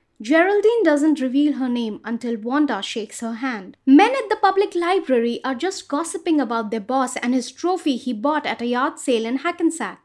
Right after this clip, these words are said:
Herb offers Vision a stick of Big Red. It was the code name for the first episode during production.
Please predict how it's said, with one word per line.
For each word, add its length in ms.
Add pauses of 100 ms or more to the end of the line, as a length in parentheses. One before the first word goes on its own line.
Herb 380
offers 420
Vision 460
a 80
stick 300
of 240
Big 180
Red. 400 (200)
It 180
was 200
the 100
code 320
name 180
for 140
the 80
first 400
episode 520
during 320
production. 760